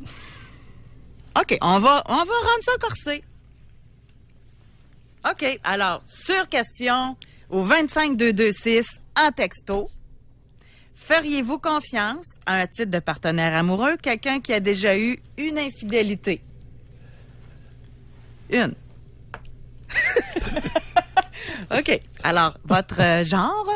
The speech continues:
homme, votre âge, oui ou non ? Aussi simple que ça. Et appelez-nous, là. Parlez-nous de vos expériences.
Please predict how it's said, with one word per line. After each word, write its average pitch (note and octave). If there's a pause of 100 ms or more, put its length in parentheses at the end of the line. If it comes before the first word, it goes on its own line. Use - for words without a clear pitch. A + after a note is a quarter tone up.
(140)
homme, D#4 (180)
votre F3+
âge, C#4+ (280)
oui B3
ou -
non ? D4 (600)
Aussi -
simple A#3+
que G#3
ça. B3 (380)
Et G3+ (640)
appelez-nous, E3+
là. C3+
Parlez-nous B3+
de C#4+
vos E3
expériences. D#3